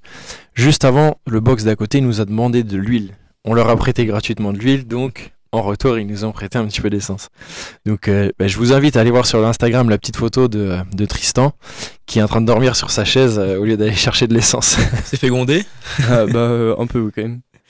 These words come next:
Speaker 3: On
Speaker 1: Bah,
Speaker 3: était
Speaker 1: il
Speaker 3: pas
Speaker 1: est,
Speaker 3: très contents.
Speaker 1: c'est lui qui est parti toquer au box voisin, du coup.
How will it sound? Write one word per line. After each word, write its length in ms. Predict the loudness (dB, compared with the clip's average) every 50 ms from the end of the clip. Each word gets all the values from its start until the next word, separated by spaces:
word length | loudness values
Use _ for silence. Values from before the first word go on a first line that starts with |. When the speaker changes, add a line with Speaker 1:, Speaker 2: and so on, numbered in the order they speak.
| -14 -6 -4
Speaker 3:
On 40 | 0
Speaker 1:
Bah, 140 | 2 4 4
Speaker 3:
était 120 | 4 4
Speaker 1:
il 40 | 4
Speaker 3:
pas 40 | 4
Speaker 1:
est, 40 | 4
Speaker 3:
très 80 | 2
contents. 240 | 0 -2 -6 -12 -14 -16 -20 -12 -8
Speaker 1:
c'est 180 | -2 0 2
lui 100 | 2 2
qui 80 | 2 2
est 40 | 0
parti 260 | 0 0 0 0 0
toquer 220 | 0 2 4 4
au 40 | 4
box 220 | 4 4 2 4
voisin, 260 | 2 2 2 4 2 0
du 80 | 0
coup. 140 | -2 -2